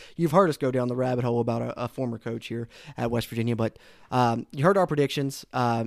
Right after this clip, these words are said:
me and Bradley got West Virginia winning it. Steven, uh, you know, not feeling as confident, but, you know, can't blame him. I think it's a toss-up game. You can go either way on this one. But,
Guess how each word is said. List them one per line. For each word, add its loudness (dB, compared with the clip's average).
me 4
and 4
Bradley 4
got 0
West -4
Virginia -2
winning 0
it. -4
Steven, -4
uh, -2
you -4
know, 0
not 2
feeling -2
as -4
confident, -2
but, -6
you -2
know, 4
can't 0
blame 2
him. -4
I -12
think -6
it's -8
a -14
toss-up 2
game. 2
You 2
can 2
go 2
either 0
way 2
on 0
this -2
one. -2
But, -4